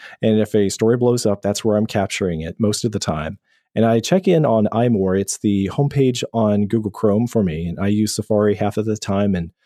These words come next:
Google Chrome the other half. And so I'll be in iMore, uh, seeing the headlines, and that helps a lot. Really like how they write up stories there. It's, it's pretty consistent, and they cover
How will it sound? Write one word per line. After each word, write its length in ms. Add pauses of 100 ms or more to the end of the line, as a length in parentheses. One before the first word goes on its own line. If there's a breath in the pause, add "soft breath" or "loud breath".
(100)
Google 240
Chrome 320
the 100
other 160
half. 360 (420 loud breath)
And 80
so 180
I'll 140
be 220
in 80
iMore, 720
uh, 200
seeing 340
the 60
headlines, 460
and 80
that 100
helps 220
a 80
lot. 300 (280 soft breath)
Really 460
like 300
how 180
they 120
write 360
up 140
stories 500
there. 320 (340)
It's, 380
it's 140
pretty 260
consistent, 680
and 440
they 140
cover 340